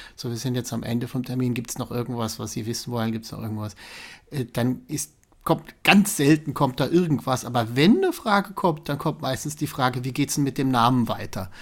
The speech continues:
Da bin ich immer sehr froh, wenn ich dann darauf verweisen kann,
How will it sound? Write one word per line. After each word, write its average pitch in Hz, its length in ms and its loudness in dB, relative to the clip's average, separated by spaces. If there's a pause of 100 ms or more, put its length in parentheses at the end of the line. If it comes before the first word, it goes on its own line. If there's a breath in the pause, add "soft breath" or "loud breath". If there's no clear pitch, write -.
(240 loud breath)
Da 135 80 -8
bin 131 140 -6
ich 143 100 -8
immer 139 160 -2
sehr 143 520 0
froh, 117 440 -6
wenn 117 140 -2
ich 113 100 -6
dann 113 160 -2
darauf 113 300 -4
verweisen 113 560 -2
kann, 113 340 -2